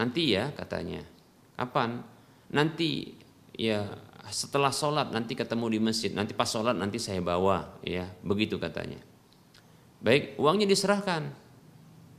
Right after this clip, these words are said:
barangnya nanti. Berarti ini adalah jual beli dengan cara terhutang barang.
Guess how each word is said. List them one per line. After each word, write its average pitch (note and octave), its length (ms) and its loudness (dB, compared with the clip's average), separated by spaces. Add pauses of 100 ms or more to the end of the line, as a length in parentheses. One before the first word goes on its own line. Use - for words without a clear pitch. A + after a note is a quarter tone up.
(460)
barangnya C3 480 6
nanti. G2+ 400 -2 (320)
Berarti A#2+ 480 4
ini A#2 160 2
adalah D3+ 240 2
jual D#3+ 240 4
beli D3 400 0
dengan A#2+ 320 0
cara C#3 240 0
terhutang C3 480 -2
barang. C#3+ 300 2